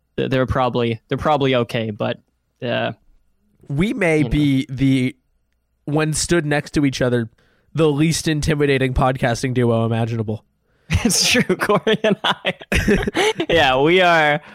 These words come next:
Speaker 1: we are, uh, a very, um,
Speaker 2: 'Cause I do feel like you have, like,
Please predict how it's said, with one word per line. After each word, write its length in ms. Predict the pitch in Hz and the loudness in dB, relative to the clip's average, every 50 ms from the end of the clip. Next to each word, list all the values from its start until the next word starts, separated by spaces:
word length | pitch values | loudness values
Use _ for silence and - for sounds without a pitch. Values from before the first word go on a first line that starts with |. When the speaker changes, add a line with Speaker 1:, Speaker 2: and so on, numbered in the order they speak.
| - - - - | -20 -20 -14 -6
Speaker 1:
we 200 | - 147 151 156 | -2 0 2 2
are, 240 | 156 151 151 151 147 | 2 2 2 2 2
uh, 480 | 143 139 135 131 131 127 123 123 135 139 - _ - | 2 2 2 2 2 2 0 0 -2 -4 -8 _ -4
a 100 | 139 139 | -4 -2
very, 500 | 135 147 147 143 143 139 139 139 139 131 | 0 0 2 2 2 2 0 0 0 0
um, 540 | 127 127 123 123 120 117 117 120 120 127 - _ _ _ | 0 0 0 0 -2 -4 -6 -8 -10 -10 -12 _ _ _
Speaker 2:
'Cause 160 | - 202 180 208 | -2 0 2 2
I 60 | 208 | 2
do 120 | 202 269 | 2 0
feel 180 | - - 214 214 | 0 0 0 0
like 220 | 220 185 - - | 0 -2 -2 -2
you 80 | 180 185 | 0 0
have, 260 | 147 175 170 175 170 | 2 2 0 0 0
like, 200 | 190 185 170 | -2 -2 -2